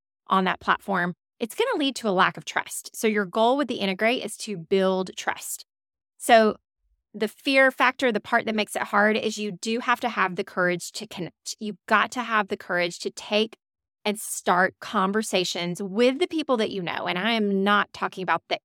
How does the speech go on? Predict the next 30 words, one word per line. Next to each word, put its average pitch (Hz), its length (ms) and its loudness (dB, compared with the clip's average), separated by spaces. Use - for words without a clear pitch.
icky, 196 640 2
make 220 320 0
a 220 40 0
list 214 280 -2
of 220 80 -2
all 202 180 4
of 202 80 0
them 196 180 -2
and 196 140 -4
send 202 200 -4
every 202 220 -2
single 190 260 -6
one 190 120 0
of 185 120 -2
them 180 340 -4
a 196 60 -8
Facebook 185 360 -4
message 180 380 -4
is, 196 160 -6
"Hey, 403 80 -10
I 508 280 -6
started 440 240 -4
this 453 160 -12
business. 392 540 -6
I 320 60 -4
want 330 180 -8
you 339 100 -6
to 349 100 -2
join 349 280 -4
me." 311 320 -6